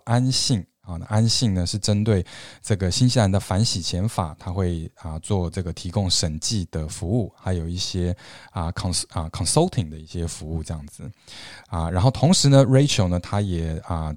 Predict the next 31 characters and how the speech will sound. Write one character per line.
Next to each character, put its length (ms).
做 180
很 240
多 220
的， 320
啊， 280
公 200
益 80
的 80
活 220
动。 180
她 160
在， 460
啊， 180
奥 100
克 120
兰 120
大 200
学， 380
在 120
很 120
多 140
的 160
大 220
学， 180
她 140
有， 280
啊， 260
当 160
做 180
一 60
个， 400